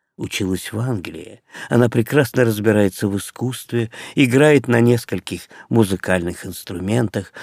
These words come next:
свободно говорит по-английски и по-итальянски. Как вы думаете, отец растил её, вкладывая немалые деньги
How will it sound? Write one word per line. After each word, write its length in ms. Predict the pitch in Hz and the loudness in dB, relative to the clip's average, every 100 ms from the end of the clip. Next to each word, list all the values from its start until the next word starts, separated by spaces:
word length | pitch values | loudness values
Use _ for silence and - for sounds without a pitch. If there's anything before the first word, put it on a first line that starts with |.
| - | -16
свободно 600 | - 131 123 135 147 104 | -4 0 4 4 4 2
говорит 400 | 101 101 101 - | 4 2 2 0
по-английски 880 | 98 98 92 95 135 135 - 120 110 - - | 0 0 0 -2 -2 -4 -2 -2 -2 -10 -8
и 380 | 104 87 80 - _ _ | -4 -4 -6 -18 _ _
по-итальянски. 1040 | 104 87 - 82 82 117 123 - 110 101 _ _ _ | -2 -2 -4 -6 0 2 2 -2 -10 -12 _ _ _
Как 220 | 196 185 | 0 4
вы 80 | 156 | 2
думаете, 720 | 135 131 95 87 80 - 82 - - - - | 6 4 4 0 -4 -10 -16 -16 -20 -20 -4
отец 500 | 156 104 123 120 - | 0 2 4 4 2
растил 520 | 107 104 - 120 123 | 2 2 0 2 4
её, 260 | 110 98 98 - | 6 4 0 -6
вкладывая 600 | - - 113 113 104 107 104 | -18 -2 4 4 4 4 4
немалые 600 | 107 110 120 110 107 98 | 4 4 4 4 4 2
деньги 540 | 98 127 120 107 | 4 6 6 4